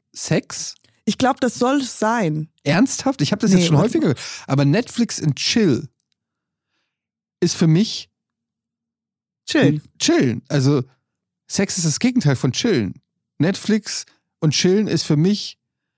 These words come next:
Speaker 1: ich glotz was, nerv mich nicht.
Speaker 2: Ja, aber ich glaub, Netflix und Chill ist halt dieses, was man früher gesagt hat,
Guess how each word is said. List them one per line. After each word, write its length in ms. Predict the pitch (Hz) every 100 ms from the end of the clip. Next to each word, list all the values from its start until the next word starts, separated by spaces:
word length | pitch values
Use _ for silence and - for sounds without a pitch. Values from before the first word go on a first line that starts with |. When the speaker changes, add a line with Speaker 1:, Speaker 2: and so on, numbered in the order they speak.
| _
Speaker 1:
ich 180 | - 110
glotz 360 | 151 190 - 202
was, 420 | 202 247 - - _ _
nerv 280 | 170 196 -
mich 160 | 135
nicht. 340 | 123 104 104 - _ _ _ _ - - - -
Speaker 2:
Ja, 220 | 220 269
aber 100 | 262
ich 120 | 226 -
glaub, 300 | 247 247 220
Netflix 440 | 220 233 269 -
und 80 | 240
Chill 200 | 214 247
ist 200 | 240 226
halt 200 | 226 202
dieses, 400 | - 202 202 -
was 160 | 202 196
man 140 | 208 196
früher 280 | - 226 208
gesagt 400 | 190 202 208 -
hat, 240 | 202 -